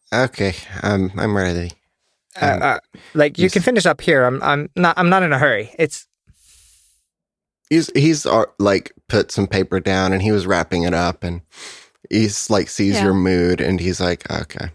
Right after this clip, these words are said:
Speaker 1: And you can tell the conversation that he has for Emil isn't something he's looking forward to having, <laughs> um, with more than just Emil there, but he's okay with you coming for sure,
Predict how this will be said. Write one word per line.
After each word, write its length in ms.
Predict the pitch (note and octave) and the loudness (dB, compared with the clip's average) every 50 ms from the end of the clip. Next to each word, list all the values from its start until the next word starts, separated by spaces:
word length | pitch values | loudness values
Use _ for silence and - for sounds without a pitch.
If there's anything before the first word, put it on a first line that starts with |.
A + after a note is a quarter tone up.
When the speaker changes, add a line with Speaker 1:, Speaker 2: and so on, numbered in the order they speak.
| _ - | _ -2
Speaker 1:
And 100 | G#2 G#2+ | 0 0
you 80 | A#2 | 2
can 100 | A#2+ B2 | 2 0
tell 220 | A2 - A#2 G#2+ G2+ | 0 2 2 2 2
the 100 | G2 G2 | 0 0
conversation 640 | - A2 G#2 G2 G2 G2 - G#2+ F#2+ F#2 - G2 F2+ | 0 0 0 0 0 0 0 0 0 0 0 0 0
that 240 | F2 E2+ E2 - | 2 0 0 -2
he 280 | F2+ F2 - G2+ F#2+ G2 | -4 -6 -2 -2 0 0
has 300 | G2+ G2 F#2+ F#2 F#2+ - | 2 2 2 0 0 -2
for 200 | - - G2 F#2+ | -2 -2 0 2
Emil 340 | F#2+ G2 F#2+ F#2+ F#2 G2 F#2+ | 2 2 2 2 2 2 2
isn't 240 | - F#2+ F#2 F#2+ - | 2 0 0 -2 -4
something 300 | - G#2 F2+ F#2 F#2+ F2+ | -4 -4 -2 -2 -2 0
he's 240 | F#2+ F2+ - - | -2 -4 -4 -4
looking 340 | F2+ F2 F2+ - - - - | -4 -4 -4 -4 -6 -8 -8
forward 540 | - - G2 F#2+ F#2 F2+ F2+ F#2+ F#2 F#2 - | -6 -2 0 2 2 2 2 2 0 -2 -4
to 480 | - A2 G2 E2+ F#2 F2+ F2 F#2 F2+ E2 | -2 0 0 2 2 2 4 4 4 2
having, 640 | F#2+ A2+ G#2+ G#2 F#2+ - F#2+ F2+ F#2 F#2 F#2+ F#2+ G2+ | 2 2 2 0 2 2 2 2 2 2 0 -2 -2
<laughs> 460 | - - - - B4 A#4+ - A#3 A3 - - - - - - - - - E2 - - | -2 0 0 2 2 0 0 0 0 0 0 -2 -2 -2 -2 -2 0 0 -2 0 2
um, 720 | - - - A#4+ G#4+ G4 G4+ G4 G4 F#4+ F#4 F#4 E4 D#4 - - - - - _ - G4 G4 A4+ A#4 A#4+ B4 C5 - A3+ | 2 2 2 4 4 4 4 4 4 2 2 2 2 2 0 0 0 -4 -4 _ 0 2 2 4 4 2 2 0 2 2
with 420 | A3+ C4 C4+ C4 A3 - - D#3 | 2 4 4 2 0 -2 -2 0
more 260 | F#3 F#3 G3+ G3+ G3 F#3+ | 2 4 4 4 4 4
than 180 | E3+ F#3 E3+ D#3+ | 2 2 2 2
just 220 | E3 D#3 - - | 0 0 2 2
Emil 420 | D#3 C#3 C#3+ D3 D3 D#3 D3+ D#3 | 2 4 4 4 4 4 4 4
there, 400 | D3+ D#3+ D#3+ D#3 D#3 D#3+ E3+ E3 - - | 4 4 4 4 4 2 0 0 2 2
but 160 | F3 F3 E3 | 2 4 4
he's 180 | E3 D#3+ D3 | 2 2 4
okay 240 | D#3 C3 - B2+ G#2 | 2 2 4 4 4
with 160 | G2 G2+ G2 | 4 2 2
you 100 | G2+ F#2+ | 0 -2
coming 280 | F#2 - F#2 F#2 F#2 F#2+ | -2 0 0 0 0 0
for 160 | - - - | -2 -2 -4
sure, 320 | - - D2 D#2+ G2 G#2 | -4 -4 -4 -6 -6 -6